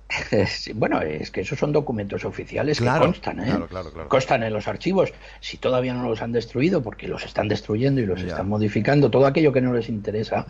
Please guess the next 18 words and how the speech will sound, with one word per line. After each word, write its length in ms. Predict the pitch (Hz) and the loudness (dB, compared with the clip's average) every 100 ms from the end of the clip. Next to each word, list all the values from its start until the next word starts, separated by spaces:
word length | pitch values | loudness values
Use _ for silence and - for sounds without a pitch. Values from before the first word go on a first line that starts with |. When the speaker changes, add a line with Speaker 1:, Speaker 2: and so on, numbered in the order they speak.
| - | -12
Speaker 2:
Ya. 180 | 80 71 | -12 -4
Speaker 1:
lo 100 | 98 92 | 0 2
están, 1300 | - 117 127 135 139 120 104 95 90 95 101 - - - - | 2 2 4 2 0 -4 -4 -8 -12 -12 -14 -16 -20 -18 -12
pues 100 | 85 | -6
Speaker 2:
Ya, 60 | 82 | -2
Speaker 1:
bueno, 200 | 104 92 | -2 -2
pues 180 | - - | -4 -2
Speaker 2:
borrando. 300 | 95 98 104 | 0 2 4
Speaker 1:
yo 80 | 175 | 4
he 20 | |
tenido 320 | 160 127 117 | 4 2 2
a-, 200 | 123 - - - | 2 0 -8 -6
yo 80 | 156 | -2
he 40 | |
tenido 320 | 151 143 139 127 | 0 2 0 -2
acceso 540 | - 170 - 107 104 | 0 -2 -2 -6 -4
al, 320 | 98 95 87 - - - - | -4 -4 -10 -14 -18 -16 -4
al, 720 | 110 104 98 95 92 92 | -2 -2 -4 -6 -10 -12